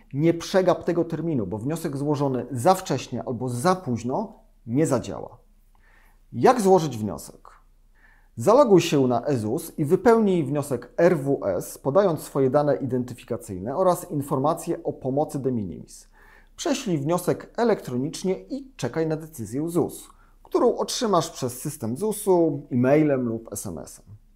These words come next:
Po przyznaniu wakacji trzeba będzie złożyć do zusu dokumenty rozliczeniowe z odpowiednimi kodami.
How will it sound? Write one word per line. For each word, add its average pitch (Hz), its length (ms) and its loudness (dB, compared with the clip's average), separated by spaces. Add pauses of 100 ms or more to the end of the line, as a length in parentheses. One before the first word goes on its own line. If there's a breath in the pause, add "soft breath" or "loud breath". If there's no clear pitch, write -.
(800 soft breath)
Po 208 220 2
przyznaniu 135 840 -2
wakacji 110 540 -6
trzeba 170 300 0
będzie 131 460 -2 (140)
złożyć 131 760 -2
do 120 240 -4
zusu 113 520 -8
dokumenty 135 600 -4
rozliczeniowe 120 680 -6
z 143 60 -10
odpowiednimi 127 580 -4
kodami. 69 420 -12